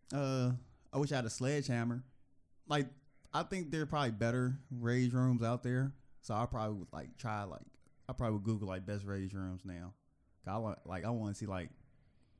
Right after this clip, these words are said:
a whole model house completely just built. I can just go in there and fucking destroy it. I want something like that. 'Cause, like, it was all right. And you gotta buy everything you break. Like, on top, it costs extra. So I had to buy, like, a T V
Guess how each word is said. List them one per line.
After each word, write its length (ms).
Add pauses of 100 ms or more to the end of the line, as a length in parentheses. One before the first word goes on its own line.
(560)
a 100
whole 340
model 340
house 480 (460)
completely 440
just 220
built. 160
I 60
can 120
just 140
go 140
in 80
there 80
and 100
fucking 240
destroy 340
it. 140 (880)
I 40
want 160
something 180
like 180
that. 220 (1200)
'Cause, 200
like, 200 (560)
it 80
was 140
all 140
right. 100 (640)
And 100
you 60
gotta 180
buy 280
everything 340
you 60
break. 320 (560)
Like, 200
on 120
top, 280
it 80
costs 240
extra. 340 (340)
So 100
I 80
had 80
to 80
buy, 160
like, 180
a 60
T 160
V 260